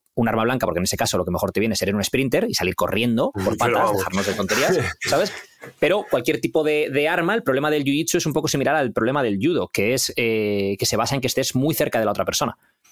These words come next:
Speaker 1: con lo cual te pueden agredir en e-, en ese sentido. Si pudieras combinar todo, pues fantástico, lo que decía Bruce Lee, ¿no? Combinar, eh, la lucha, el, el wrestling con el boxeo. Decía que el, Lu-, Bruce Lee, después de todo lo que hizo y el Jeet Kune Do y no sé qué, dijo, "Una persona que haya hecho seis meses de, de wrestling y seis meses de boxeo,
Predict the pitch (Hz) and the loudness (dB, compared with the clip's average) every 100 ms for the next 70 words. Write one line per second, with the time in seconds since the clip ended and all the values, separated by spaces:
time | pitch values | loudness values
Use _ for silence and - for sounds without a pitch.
0 | _ - 101 98 113 113 107 113 113 113 | _ 0 0 2 0 0 0 0 2 0
1 | 101 98 120 101 104 143 - 113 110 - | -2 -2 -2 0 0 0 -2 -2 -2 -2
2 | 104 101 - 90 87 85 - - - - | -2 -2 -4 -4 -4 -6 -10 -16 -16 -4
3 | - 226 - 220 214 190 196 180 240 143 | -2 0 0 0 0 2 0 2 0 0
4 | 110 92 143 151 107 110 98 101 143 123 | -2 -2 -2 0 0 0 0 0 2 2
5 | 110 156 131 165 113 101 113 123 123 123 | 0 0 0 0 0 0 2 2 2 2
6 | 117 117 143 - 214 143 101 95 131 139 | 2 2 0 0 2 2 0 0 0 2
7 | 208 214 131 101 90 156 - - 110 143 | 0 0 0 0 0 0 -2 -4 0 0
8 | 156 147 147 143 180 135 170 151 202 180 | 2 0 0 0 0 0 0 2 0 0
9 | - 170 190 165 143 151 208 131 113 104 | 0 0 2 2 0 0 0 0 0 -2
10 | 123 135 131 127 110 131 156 - 107 - | 0 0 2 0 0 0 0 0 -2 -2
11 | - _ _ _ - 170 190 190 185 175 | -16 _ _ _ 0 2 2 0 0 2
12 | 165 123 110 110 151 127 131 131 127 135 | 2 2 0 0 0 0 0 0 0 0
13 | 131 127 127 110 98 101 131 123 135 - | 0 0 0 0 0 0 0 0 0 0
14 | 110 110 104 170 226 | 0 0 0 0 0